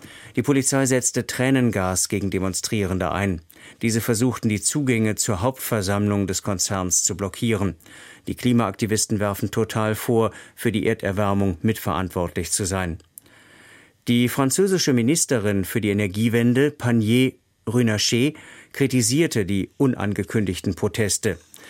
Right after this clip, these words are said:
Sie machte in einem Interview aber zugleich deutlich, dass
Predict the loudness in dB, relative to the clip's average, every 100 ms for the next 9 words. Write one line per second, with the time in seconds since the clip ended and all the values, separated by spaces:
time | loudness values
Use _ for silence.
0 | -20 -8 -2 -2 0 0 2 2 2 0
1 | 2 2 2 2 0 -2 -2 0 0 0
2 | 0 2 2 0 -2 0 0 0